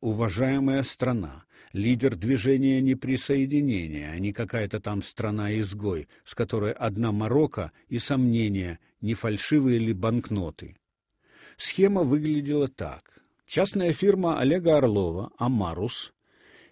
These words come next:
передавала все права по контракту на поставку танков частной компании «Улан».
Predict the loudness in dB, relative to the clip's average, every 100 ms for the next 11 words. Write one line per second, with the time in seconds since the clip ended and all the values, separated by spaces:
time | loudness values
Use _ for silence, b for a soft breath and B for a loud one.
0 | _ 0 2 2 4 2 0 0 0 2
1 | 2 2 2 2 0 -2 -2 -2 -2 2
2 | 2 2 0 -2 0 0 -2 -2 -2 -2
3 | -4 -2 0 0 0 -6 -4 -2 0 0
4 | -2 -4 -4 -4 -2 -2 -4 -2 -4 -2
5 | -2 0 -2 -6 -4 -2 0 -2 -8 -16